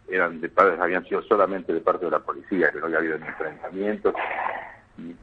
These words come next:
ni, ni un mínimo enfrentamiento había habido. Este, y dentro del diario, cuando vas, este, en-,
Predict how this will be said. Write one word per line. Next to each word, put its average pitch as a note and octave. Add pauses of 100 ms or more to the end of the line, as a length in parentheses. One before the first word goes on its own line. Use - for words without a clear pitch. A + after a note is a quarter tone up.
(120)
ni, A2+
ni G#2+
un C#3+
mínimo A2
enfrentamiento D#2
había D#2
habido. D2 (1300)
Este, D#2 (180)
y A#2
dentro E3
del C#3+
diario, F3
cuando G2
vas, D#3+
este, F2+ (1040)
en-, E3+